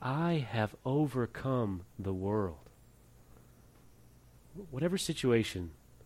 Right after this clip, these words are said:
whatever mental anguish, whatever secret thing that you're struggling with, God has victory through Jesus Christ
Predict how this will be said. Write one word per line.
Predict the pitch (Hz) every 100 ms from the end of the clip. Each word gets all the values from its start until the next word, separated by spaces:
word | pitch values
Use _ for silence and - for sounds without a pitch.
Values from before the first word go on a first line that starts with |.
| - - - -
whatever | 139 165
mental | 131 135 120 110
anguish, | 107 92 -
whatever | 143 180
secret | - - 180 165 151
thing | 147 131
that | 110
you're | 107 147
struggling | - 139 123 107 101
with, | 98 92
God | - 131 151 151
has | 131 123 123 - - - - -
victory | 123 160 160 107 104
through | - 117
Jesus | 110 120 131 -
Christ | 147 139 95 -